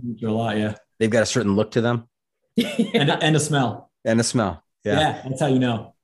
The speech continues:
Speaker 2: Yeah. One of my favorite stories, I was talking to, um, Chris Carter, who, uh, just recently became a Triple Crowner by hiking the C D T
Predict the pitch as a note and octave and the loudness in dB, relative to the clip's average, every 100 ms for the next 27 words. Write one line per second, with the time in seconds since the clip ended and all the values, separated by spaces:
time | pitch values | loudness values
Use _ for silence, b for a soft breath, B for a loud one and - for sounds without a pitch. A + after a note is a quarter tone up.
0 | _ A2 G2 F2+ C3 B2 A2 - A2 A2 | _ 0 0 0 2 2 2 2 2 2
1 | - A2 G#2 G2 G2 - - G2 - G2 | 2 2 4 2 -2 -6 -6 -6 -2 -2
2 | F#2+ G2 - G#2 F#2 F2+ E2+ - F#2+ F2+ | -2 -6 -4 0 0 0 -4 -8 -4 -2
3 | F2 E2+ - - G#2 - G#2+ F#2+ F2+ - | -2 -4 -8 -6 -4 -2 0 0 -2 -8
4 | _ b b b b - G2+ F#2 F#2 F2 | _ b b b b -4 0 0 0 -4
5 | E2+ - A#3 _ F2+ F2 E2 - _ - | -8 -14 -16 _ -6 -4 -4 -8 _ -2
6 | C3 B2+ D3 B2+ G2+ G2+ G2 - - - | 0 2 2 2 0 0 -2 -2 -6 -4
7 | A2 G2+ E2 F2+ - F#2 F2+ - B2 B2 | -2 0 -2 -4 -4 -2 -2 0 -2 0
8 | F#2+ F2+ F2+ b b b b _ G2+ G2 | 0 0 -6 b b b b _ -2 2
9 | F#2+ F#2 F2+ G2+ - - C3 C3+ G#2 - | 2 2 0 -2 -2 2 4 4 2 0
10 | F2+ F#2+ | 0 -2